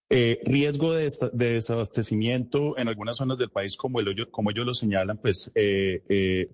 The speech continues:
puede haber dependiendo de ciertas condiciones operativas.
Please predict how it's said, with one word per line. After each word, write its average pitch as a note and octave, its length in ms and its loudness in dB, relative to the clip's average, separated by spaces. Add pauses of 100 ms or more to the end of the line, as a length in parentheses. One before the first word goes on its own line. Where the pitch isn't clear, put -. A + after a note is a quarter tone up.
puede A#2+ 280 2
haber C3+ 340 -2
dependiendo G#2+ 580 -2
de A#2+ 80 -2
ciertas A2 380 -4
condiciones G2+ 580 0
operativas. G2 720 -2